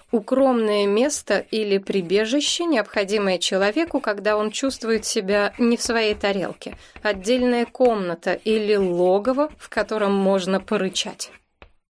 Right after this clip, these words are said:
Двадцать восьмое февраля две тысячи десятого года. Наша вторая годовщина. Дорогой Адам, ещё один год, ещё одна годовщина, и это было здорово.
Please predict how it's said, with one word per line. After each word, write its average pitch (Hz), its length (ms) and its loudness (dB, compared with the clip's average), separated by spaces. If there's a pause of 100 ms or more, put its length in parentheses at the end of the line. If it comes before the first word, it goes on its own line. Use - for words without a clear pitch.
(1080)
Двадцать 202 540 0
восьмое 208 440 0
февраля 208 560 2
две 220 160 -4
тысячи 214 440 -2
десятого 202 580 -2
года. 175 420 -2 (400)
Наша 226 360 0
вторая 220 380 0
годовщина. 185 760 -2 (1120)
Дорогой 202 580 2
Адам, 185 440 -6 (640)
ещё 277 460 2
один 180 380 0
год, 175 380 0 (180)
ещё 214 580 2
одна 208 300 0
годовщина, 190 840 0 (240)
и 214 340 0 (140)
это 285 300 0
было 180 260 0
здорово. 160 640 -4